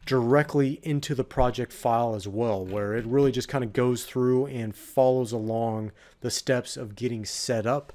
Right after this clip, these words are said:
And what's great about this is, you know, it's off to the side of the project. All of this content is, again, pinned to a training guide renovation filter.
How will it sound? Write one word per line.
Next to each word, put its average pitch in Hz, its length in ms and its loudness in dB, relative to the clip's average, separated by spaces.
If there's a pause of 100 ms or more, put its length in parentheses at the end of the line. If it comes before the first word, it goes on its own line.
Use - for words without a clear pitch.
(360)
And 120 400 0
what's 127 180 0
great 156 240 2
about 139 300 2
this 151 260 2
is, 123 320 -2
you 123 60 -4
know, 113 180 -2
it's - 220 -8 (120)
off 139 220 4
to 143 80 -2
the 127 140 0
side 123 280 2
of 117 100 -4
the 110 60 -6
project. 156 560 0 (360)
All 151 180 8
of 135 60 4
this 147 160 2
content 143 540 0
is, 127 180 -2
again, 123 320 -2
pinned 143 520 -4 (120)
to 135 260 2
a 123 60 2
training 135 460 -2
guide 123 300 2
renovation 127 560 -2
filter. 165 440 -2